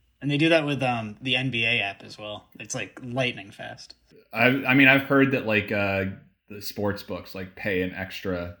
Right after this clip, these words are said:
Speaker 2: to ha-, have whatever, like, the fastest is, and then everything else is a little slower.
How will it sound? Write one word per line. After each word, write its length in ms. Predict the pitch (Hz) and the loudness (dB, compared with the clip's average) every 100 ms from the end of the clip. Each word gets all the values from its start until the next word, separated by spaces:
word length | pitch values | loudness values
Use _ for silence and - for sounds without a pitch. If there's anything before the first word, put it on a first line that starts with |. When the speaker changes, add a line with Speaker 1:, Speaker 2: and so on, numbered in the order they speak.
| _ | _
Speaker 2:
to 120 | - 92 | -8 -6
ha-, 260 | 101 104 | -6 -4
have 220 | 98 95 | -2 -2
whatever, 300 | 98 98 95 | -2 0 0
like, 200 | 95 95 | 0 -2
the 80 | 92 | -2
fastest 840 | 95 - 92 85 - 95 90 - - | -6 -4 -2 -2 -4 -6 -6 -10 -10
is, 320 | 98 95 95 | -8 -8 -6
and 100 | 92 | -6
then 180 | 90 90 | -6 -8
everything 340 | 90 90 92 | -8 -8 -8
else 260 | 85 87 - | -8 -10 -12
is 100 | 90 | -10
a 40 | |
little 200 | 90 90 92 | -10 -8 -10
slower. 540 | - 90 87 - - | -8 -8 -8 -10 -14